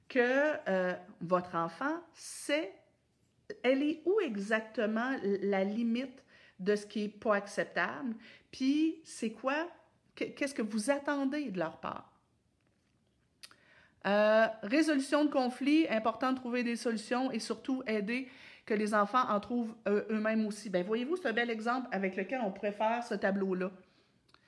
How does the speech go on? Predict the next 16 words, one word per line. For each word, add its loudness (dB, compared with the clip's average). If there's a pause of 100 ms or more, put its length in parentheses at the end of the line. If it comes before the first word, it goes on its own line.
(280)
Dire, « 2
Ok, 2 (120)
quand 2
vous 0
êtes 0
pas 4
d'accord 2
tous -8
les -2
deux, -4 (1080)
qu'est-ce 2
qui -14
serait 0
la 4
réaction 0
wow ? » 2